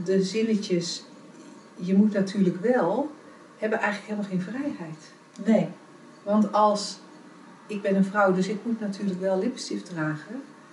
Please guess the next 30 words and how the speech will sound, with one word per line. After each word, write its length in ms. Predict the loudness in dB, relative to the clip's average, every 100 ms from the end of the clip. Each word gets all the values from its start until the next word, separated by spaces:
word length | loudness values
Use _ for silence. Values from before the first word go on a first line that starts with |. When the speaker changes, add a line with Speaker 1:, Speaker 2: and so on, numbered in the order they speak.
| -20 -20 -20 -20 -6
Speaker 1:
is 200 | -4 2
al 160 | 4 4
een 60 |
vorm 240 | 2 0 0
van 180 | -2 -6
onvrijheid. 640 | -8 -6 -2 0 0 -2
Want 100 | -2 -4
dat 80 |
betekent 280 | -4 -4 -4
dat 100 | -4
ik 60 | -6
altijd 260 | -8 -10
zo'n 140 | -8 -6
dingetje 320 | -4 -6 -6
bij 220 | -4 0
me 100 | 2
moet 180 | 0 0
hebben. 280 | -2 2 2 0 -12 -20 -20 -20 -20 -20 -20 -20 -20 -20
Dat 180 | -10 -6
er 60 | -2
iets 160 | -2
niet 220 | 4 4 4
goed 180 | -2
gaat 260 | -4 -4 -4
als 80 | -6
ik 60 | -8
geen 220 | -2 2
lipstift 460 | 2 0 -6 -6
op 180 | -4 -4
heb. 140 | -2